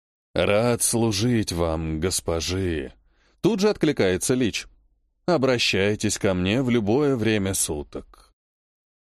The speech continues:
Девушки хлопают глазками в полном шоке. "Даня, а что можно поручить черепу?" недоумевает Камила. "Пускай и очень галантному".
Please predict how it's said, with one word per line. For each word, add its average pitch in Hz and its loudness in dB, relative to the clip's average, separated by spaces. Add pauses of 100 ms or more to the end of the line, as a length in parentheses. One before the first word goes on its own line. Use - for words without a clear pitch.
Девушки 127 0
хлопают 147 2
глазками 123 2
в - -4
полном 104 2
шоке. - -4 (1000)
"Даня, 147 2 (460)
а 139 2
что - 0
можно 233 2
поручить 190 0
черепу?" 95 0 (280)
недоумевает 107 2
Камила. 92 0 (540)
"Пускай 160 2
и 127 4
очень 120 2
галантному". 107 0